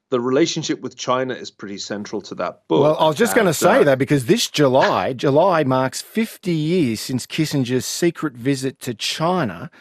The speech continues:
Speaker 2: That, of course, set the scene for his boss, President Richard Nixon's opening to communist China in early nineteen seventy-two. Now, you just mentioned Kissinger and his views on China.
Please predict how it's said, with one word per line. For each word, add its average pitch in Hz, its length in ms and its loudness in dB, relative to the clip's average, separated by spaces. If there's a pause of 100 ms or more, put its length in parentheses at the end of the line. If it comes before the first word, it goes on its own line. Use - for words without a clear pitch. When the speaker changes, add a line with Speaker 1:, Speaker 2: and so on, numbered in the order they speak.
(260)
Speaker 2:
That, 147 140 2
of 151 100 -4
course, 131 240 -4
set - 220 -4
the 120 100 -8
scene 131 380 -2
for 120 280 -2
his 107 180 -6
boss, 156 380 -2
President 113 500 -4
Richard 123 300 -8
Nixon's 113 400 -6 (120)
opening 139 440 -2
to 98 100 -12
communist 107 480 -6
China 117 380 -2 (460)
in 120 120 0
early 131 280 4
nineteen 120 400 0
seventy-two. 117 580 -4
Now, 127 140 2
you 127 100 -2
just 226 180 -8
mentioned 151 300 -6
Kissinger 131 380 -6
and 120 100 0
his 110 100 -4
views 127 280 -4
on 110 120 -4
China. 139 460 -6